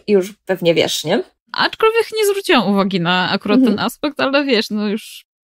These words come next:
Speaker 2: człowiek się wyczula na pewne rzeczy, nie?
Speaker 1: Tak.
Speaker 2: Dobra, no to powiedz.
Speaker 1: No to
Speaker 2: Co,
Speaker 1: uwaga,
Speaker 2: jak,
Speaker 1: uwaga,
Speaker 2: kiedy?
Speaker 1: uwaga. Podpisujcie, jeśli podpisujecie dla siebie umowy i wy macie płacić karę, to podpisujcie za zwłokę. Za zwłokę,
Speaker 2: Mhm.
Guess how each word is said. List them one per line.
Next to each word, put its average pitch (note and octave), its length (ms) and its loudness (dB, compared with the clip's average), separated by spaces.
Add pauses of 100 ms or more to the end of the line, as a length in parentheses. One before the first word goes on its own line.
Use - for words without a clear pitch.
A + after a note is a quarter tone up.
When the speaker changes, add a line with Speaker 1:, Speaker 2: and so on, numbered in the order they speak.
(160)
Speaker 2:
człowiek A3+ 340 4
się C4 140 -2
wyczula A#3+ 520 4
na G#3 120 2
pewne G#3 360 0
rzeczy, G#3+ 360 -2
nie? G3+ 160 0 (880)
Speaker 1:
Tak. - 160 0 (140)
Speaker 2:
Dobra, F3 260 0
no F#3 100 2
to G3+ 100 0
powiedz. E3 300 0
Speaker 1:
No B3 100 2
to A#3 240 4
Speaker 2:
Co, - 120 -6
Speaker 1:
uwaga, A#3 200 4
Speaker 2:
jak, F#3+ 140 2
Speaker 1:
uwaga, G3+ 200 4
Speaker 2:
kiedy? F#3+ 120 0
Speaker 1:
uwaga. C4+ 640 2 (520)
Podpisujcie, B3 760 0
jeśli G#3 220 -2
podpisujecie - 580 -2
dla D4 200 4
siebie C4 280 4
umowy A3 320 2
i G3+ 140 0
wy G#3+ 100 4
macie A#3 220 0
płacić - 280 -4
karę, G3 220 -2
to G3+ 100 -12
podpisujcie G3 720 -4
za F3+ 340 0
zwłokę. - 680 2 (500)
Za F#3 220 0
zwłokę, G#3 480 4
Speaker 2:
Mhm. B3+ 160 4